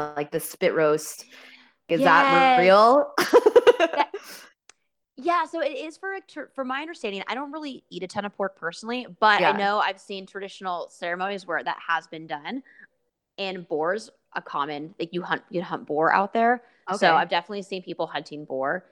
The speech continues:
Speaker 1: Wow.
Speaker 2: and using that.
Speaker 1: Are they doing bow hunting for the boar, or are they using, like, guns and bullets?
Speaker 2: Uh, using guns and bullets, from my understanding, but actually they dogs too. So it's pretty
Speaker 1: Oh.
Speaker 2: common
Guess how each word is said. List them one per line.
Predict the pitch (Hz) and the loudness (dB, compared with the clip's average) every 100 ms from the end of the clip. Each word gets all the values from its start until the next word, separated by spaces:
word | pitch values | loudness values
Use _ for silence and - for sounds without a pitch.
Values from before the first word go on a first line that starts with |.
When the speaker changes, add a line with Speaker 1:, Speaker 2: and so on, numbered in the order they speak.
| _ _ | _ _
Speaker 1:
Wow. | 160 175 151 | -2 0 0
Speaker 2:
and | 160 151 135 139 - _ _ _ | -2 -4 -4 -10 -14 _ _ _
using | - 160 165 151 | -8 -4 -4 -4
that. | 147 131 220 - _ _ - | 0 2 2 -2 _ _ -8
Speaker 1:
Are | 202 | -4
they | 196 | -4
doing | 185 190 190 | -4 -6 -4
bow | 170 220 | -2 0
hunting | 190 190 214 220 | 0 -4 -6 -6
for | 220 | -6
the | 220 | -6
boar, | 214 233 233 | -2 2 2
or | 180 170 | 2 2
are | 170 | 2
they | 165 | 0
using, | 160 170 | -2 -6
like, | 160 147 - | -6 -6 -2
guns | 147 147 | -4 -2
and | 143 139 | -8 -6
bullets? | 139 117 - - - _ | -6 -6 -10 -16 -20 _
Speaker 2:
Uh, | - 202 180 202 | -4 -2 -2 -8
using | 254 285 311 311 302 _ _ _ _ _ _ _ _ _ | -14 -12 -14 -12 -14 _ _ _ _ _ _ _ _ _
guns | 214 247 311 | -10 -10 -10
and | 240 | -8
bullets, | 180 175 202 196 | -6 -6 -6 -8
from | 196 | -12
my | |
understanding, | 170 175 - 160 214 | -10 -12 -12 -10 -6
but | 190 - | -8 -4
actually | 170 180 - 220 | -4 -4 -8 -12
they | 196 _ _ _ _ _ _ _ _ - | -12 _ _ _ _ _ _ _ _ -4
dogs | 151 151 - - | -4 -4 -8 -10
too. | - 151 107 - | -10 -8 -8 -8
So | - 165 156 - | -2 -2 -2 -8
it's | - | -14
pretty | - 160 151 | -4 0 2
Speaker 1:
Oh. | |
Speaker 2:
common | 139 147 180 | 2 0 -4